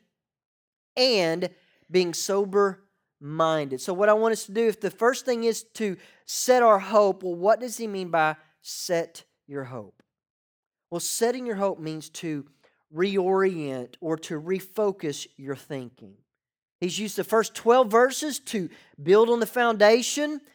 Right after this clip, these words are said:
that God has established our hope, and we are to fix our hope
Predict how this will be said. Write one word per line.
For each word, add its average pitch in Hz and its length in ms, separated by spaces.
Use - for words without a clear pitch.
that 170 120
God 208 260
has 240 200
established 240 640
our 214 160
hope, 240 440
and 202 240
we 294 280
are 226 140
to 226 140
fix 262 360
our 220 200
hope 226 640